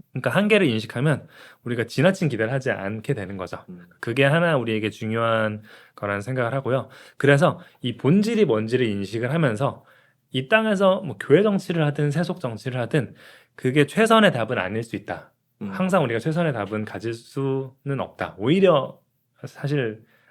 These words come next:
Speaker 1: 안 좋은 선택하는 경우도 많이 있잖아요.
Speaker 2: 그렇죠.
Speaker 1: 그래서 그걸 생각하면서 진짜 중요한 건 놓치지 말자.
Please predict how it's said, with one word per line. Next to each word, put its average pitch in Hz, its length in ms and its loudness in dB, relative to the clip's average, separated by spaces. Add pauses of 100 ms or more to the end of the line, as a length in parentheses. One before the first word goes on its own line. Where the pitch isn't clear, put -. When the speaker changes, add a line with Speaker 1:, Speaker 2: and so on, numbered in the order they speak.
Speaker 1:
안 113 160 -2
좋은 170 140 4
선택하는 151 420 -2
경우도 110 280 -4
많이 95 240 -8
있잖아요. 95 380 -4
Speaker 2:
그렇죠. 98 240 -10
Speaker 1:
그래서 - 240 -10
그걸 160 280 8
생각하면서 147 720 0 (260)
진짜 170 340 4
중요한 117 340 -2
건 117 120 -2
놓치지 104 340 -10
말자. 85 360 -6